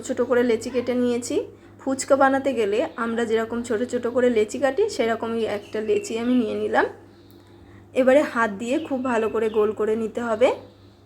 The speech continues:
তারপরে এরকম আঙুলের সাহায্যে চেপে এরকম লম্বা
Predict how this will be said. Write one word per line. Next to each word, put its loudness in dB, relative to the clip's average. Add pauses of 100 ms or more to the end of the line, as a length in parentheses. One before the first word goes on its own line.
(280)
তারপরে 2 (120)
এরকম -4 (100)
আঙুলের 0
সাহায্যে -4 (720)
চেপে 0
এরকম 2 (140)
লম্বা 2